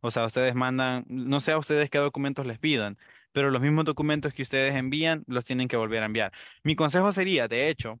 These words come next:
perdón que no se los había dicho ya que ustedes son, eh, de principiante, que traten de generar una carpeta, o sea, en su, en su computadora, ¿verdad? O en su teléfono, donde ustedes guarden sus archivos,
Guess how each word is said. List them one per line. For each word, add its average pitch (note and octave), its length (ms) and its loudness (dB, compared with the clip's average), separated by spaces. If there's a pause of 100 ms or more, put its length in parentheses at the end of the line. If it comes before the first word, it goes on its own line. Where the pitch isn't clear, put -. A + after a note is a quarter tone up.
perdón A#2 260 -6
que C3+ 100 -2
no C3+ 120 0
se C3+ 80 -2
los C3 120 -2
había B2+ 140 0
dicho C3 240 0
ya G#2+ 140 0
que - 80 -16
ustedes A#2+ 360 0
son, A#2+ 380 -2
eh, A2+ 220 0
de A2+ 100 0
principiante, B2 580 -2 (760)
que D#3 600 4 (120)
traten E3+ 300 2
de F#3 100 6
generar E3 300 4
una E3+ 160 0
carpeta, D3+ 480 0
o G#2+ 40 -8
sea, A#2 140 -8
en A2+ 40 -8
su, B2+ 200 -6
en B2+ 100 0
su B2+ 100 -2
computadora, C3+ 580 4
¿verdad? F3 380 4
O B2+ 100 2
en A#2+ 80 -2
su A#2+ 100 -10
teléfono, E3+ 760 0
donde A#2 260 -8
ustedes C#3+ 280 2
guarden D3 300 0
sus C#3 160 -4
archivos, F3 680 0